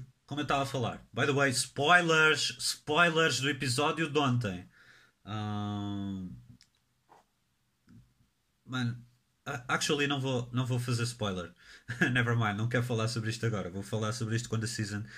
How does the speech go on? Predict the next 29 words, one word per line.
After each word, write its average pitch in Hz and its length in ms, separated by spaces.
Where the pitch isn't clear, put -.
da 117 100
Rick 117 220
and 110 80
Morty 104 300
acabar. 98 420
Mas 120 180
o 139 60
episódio 135 380
de 120 80
ontem 123 180
foi 120 140
bué 101 320
fucked 98 340
up. 87 240
Foi 107 100
muito, 110 400
muito, 101 320
muito 104 260
fucked 95 320
up. 85 220
Ahm, 92 800
as 120 120
piadas, 107 720
eu 110 140
adorei 104 300
aquilo. 98 360
Tipo, - 320
eu 110 200
es-, 104 160